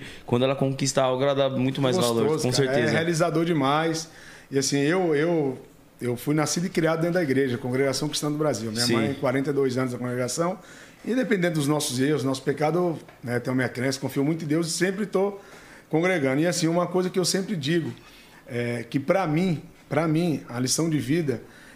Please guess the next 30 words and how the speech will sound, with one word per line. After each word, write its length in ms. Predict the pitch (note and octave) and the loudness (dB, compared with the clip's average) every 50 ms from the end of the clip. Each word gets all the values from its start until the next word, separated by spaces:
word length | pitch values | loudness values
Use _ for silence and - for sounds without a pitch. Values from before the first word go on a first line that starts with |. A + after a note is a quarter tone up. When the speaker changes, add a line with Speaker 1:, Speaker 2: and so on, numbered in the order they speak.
| - - | -16 -10
Speaker 2:
é, 360 | A2+ A2+ A#2+ A#2+ A#2+ A#2+ - | -6 -4 -2 -2 -2 -2 0
é 140 | C3 C#3 D3 | 0 0 2
sobre, 340 | D3 - F#3 E3 D#3+ E3+ E3 E3 - - | 2 0 0 2 2 0 0 -2 -4 -2
ter 120 | - E3+ E3+ | -2 0 0
sobrevivido 500 | - F#3 E3+ F3+ F3+ D#3 C#3+ F3+ D#3+ E3 | 0 2 2 2 2 2 0 0 -2 -2
tudo 240 | - F#3+ F3+ G3 D#3+ | -4 -2 0 2 2
isso 340 | C3 B2 A#2+ - - - - - - - - - - - | 2 0 -2 -4 -8 -12 -14 -18 -20 -20 -20 -20 -10 -4
e 60 | - C#3 | -2 0
estar 320 | D3 - - - E3+ E3 | 0 0 2 0 0 0
fortalecido 1080 | - - - F#3+ A3 B3 A#3+ - - A3+ G#3+ G3 E3+ - - - E3+ G3 G#3+ F#3+ A3+ A3+ - - - - - - - - | -2 -2 0 2 2 2 2 2 0 2 2 2 0 0 0 2 2 0 0 0 -2 -4 -6 -10 -20 -20 -20 -20 -10 -4
com 80 | - E3 | -4 -4
tudo 260 | D#3+ - C#4 D4 D4 | -2 0 0 2 2
aquilo 280 | A#3+ - - A3+ A3+ A3 | 2 2 0 -2 -2 -2
que 100 | - G3+ | -4 -8
ficou 240 | - - - G3+ G3 | -6 -2 -2 -2 0
pra 160 | G#3 G3 E3 | 0 -2 -2
trás. 420 | - B2 A2 F#2+ F2+ - - - - - - - - - - - - - - - - - - - - - - - - - | -4 -6 -10 -10 -12 -14 -16 -18 -18 -20 -20 -20 -20 -20 -20 -20 -20 -20 -20 -20 -20 -20 -20 -20 -20 -20 -20 -18 -6 0
Vários 240 | B2+ C#3+ D#3 D3+ D3+ | 0 2 2 2 2
amigos 380 | D#3+ C#3 C3+ D3 D#3+ D3+ C3+ | 2 2 2 2 0 2 2
hoje 180 | D3 D3+ C#3 C#3 | 2 2 2 2
não 60 | D3 | 0
estão 220 | C#3 - - C#3 C3+ | 0 2 0 2 2
mais 180 | C3+ B2+ A#2 | 2 0 0
aqui, 440 | B2 A#2 - - C#3 D#3+ E3+ D#3+ D3 | -2 -2 -2 0 0 2 2 0 0
vários 300 | B2 B2+ C#3+ D3+ D3 C#3 | 2 2 2 2 2 0
amigos 280 | D3+ C3+ C#3 D3 C#3 - | 0 2 0 0 0 0
tiveram 420 | - F3+ D#3+ C3 D#3 F3+ F#3 F3+ | 0 0 2 4 4 4 2 2
oportunidade 760 | F3 - E3 D#3+ D#3+ D#3+ E3 D#3 C3+ C3+ C#3+ D3 D#3 D3+ - | 0 0 0 0 0 0 0 0 2 2 2 2 2 0 -2
também, 280 | - D3+ C3+ C#3 D#3 D#3+ | 0 0 2 2 2 2
infelizmente, 720 | D#3 D#3 D#3 D3+ C#3+ B2+ C#3 D3 D#3 D3+ - D3+ C3 - | 0 0 0 -2 0 0 0 0 0 0 -2 -2 -4 -4